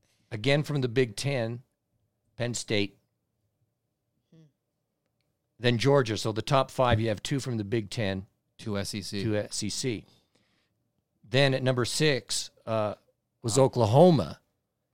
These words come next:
Speaker 1: out of the Big Twelve, but
Speaker 3: Big
Speaker 1: they're gone
Speaker 3: Twelve.
Speaker 1: now. They're going to the S E C.
Speaker 3: They'll
Speaker 1: They'll
Speaker 3: be
Speaker 1: be going in
Speaker 3: S E C
Speaker 1: the S E C.
Speaker 3: in the future.
Speaker 1: In the future. Number seven was Auburn, S E C. Michigan State at number eight.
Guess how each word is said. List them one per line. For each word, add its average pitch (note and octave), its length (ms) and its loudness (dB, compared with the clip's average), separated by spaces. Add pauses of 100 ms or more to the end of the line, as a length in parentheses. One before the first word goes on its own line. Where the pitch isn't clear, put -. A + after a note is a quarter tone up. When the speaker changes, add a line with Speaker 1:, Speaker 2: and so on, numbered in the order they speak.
(200)
Speaker 1:
out A2+ 100 2
of G#2 60 -2
the A2 160 0 (100)
Big G#2+ 180 -2
Twelve, D3+ 400 6
but G#2+ 100 0
Speaker 3:
Big - 40 -2
Speaker 1:
they're C#3 100 4
gone B2 260 4
Speaker 3:
Twelve. - 20 2
Speaker 1:
now. F2+ 140 0
They're G#2 80 -4
going G#2 180 -2
to G2 60 -2
the G2 60 0
S F#2 180 -2
E G2+ 40 -4
C. - 40 -8
Speaker 3:
They'll A2+ 100 -4
Speaker 1:
They'll A2 80 2
Speaker 3:
be A2 60 -2
Speaker 1:
be A2+ 120 0
going C3+ 280 4
in G#2+ 40 -2
Speaker 3:
S G2+ 40 -2
E - 0 -
C - 0 -
Speaker 1:
the G2+ 120 0
S F#2+ 200 -4
E G2+ 60 -8 (320)
C. C#3 60 -8
Speaker 3:
in A2 60 -10
the G2+ 60 -10
future. F#2+ 420 -14 (280)
Speaker 1:
In A2+ 60 -12
the G2 60 -8
future. A#2+ 420 -2
Number B2 220 0
seven D#3 360 4
was C3+ 120 4
Auburn, D3 600 4 (180)
S A#2+ 220 -2
E A2+ 100 -2
C. G#2+ 420 -4 (580)
Michigan D3 380 4
State - 540 0 (640)
at C3 120 -2
number B2 300 0
eight. E3 320 0